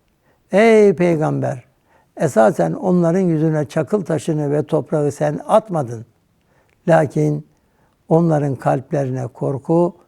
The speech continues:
ve telaşı Allah Teala attı.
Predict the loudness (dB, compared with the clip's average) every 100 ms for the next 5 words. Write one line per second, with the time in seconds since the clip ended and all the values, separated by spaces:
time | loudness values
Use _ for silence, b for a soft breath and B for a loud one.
0 | b b _ -4 -2 -2 -2 -4 -2 -2
1 | -2 -6 _ _ _ -2 0 -2 -4 -6
2 | -4 -4 -6 -8 _ -20